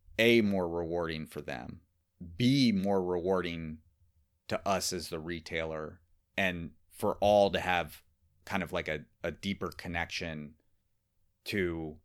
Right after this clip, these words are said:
the products and mainly the experience. And I think that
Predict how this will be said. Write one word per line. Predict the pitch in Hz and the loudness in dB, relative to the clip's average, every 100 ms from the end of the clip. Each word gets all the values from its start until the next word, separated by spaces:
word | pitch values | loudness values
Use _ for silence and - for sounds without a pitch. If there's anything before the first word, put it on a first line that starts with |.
| - | -10
the | |
products | 85 - 107 95 87 - - - - _ _ _ | -2 4 6 6 4 -2 -8 -8 -10 _ _ _
and | 107 110 | 4 4
mainly | 107 123 147 113 | 6 6 4 2
the | 90 80 | 0 -2
experience. | - - 90 69 - - - - _ _ _ - | -4 -4 -6 -8 -14 -16 -18 -18 _ _ _ 2
And | 110 | 6
I | 101 | 6
think | - 131 123 | 6 4 4
that | 107 92 87 | 6 6 4